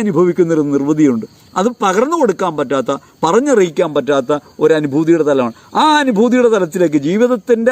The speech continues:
അർപ്പണം വഴി അവരന് ജീവൻ ഉണ്ടാകാൻ വേണ്ടി സ്വയം വ്യയം ചെയ്യുന്നത് കൊണ്ടുണ്ടാകുന്ന ഒരു സന്തോഷാനുഭവമായി ആഘോഷങ്ങൾ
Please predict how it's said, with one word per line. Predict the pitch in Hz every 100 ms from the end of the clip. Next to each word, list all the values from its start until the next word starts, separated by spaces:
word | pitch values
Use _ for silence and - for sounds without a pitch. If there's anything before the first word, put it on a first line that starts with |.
| 214
അർപ്പണം | 185 - 277 214
വഴി | 175 160 - - 143
അവരന് | 180 240 247 190
ജീവൻ | 220 214
ഉണ്ടാകാൻ | 202 208 202 202 196
വേണ്ടി | 208 254
സ്വയം | 196 180 262 214
വ്യയം | 190 247 226
ചെയ്യുന്നത് | 214 202 202 196
കൊണ്ടുണ്ടാകുന്ന | 190 185 180 196 202 190 185 - - -
ഒരു | 185 175
സന്തോഷാനുഭവമായി | 170 190 240 233 233 208 175 190 175 170 175 165
ആഘോഷങ്ങൾ | 170 175 180 165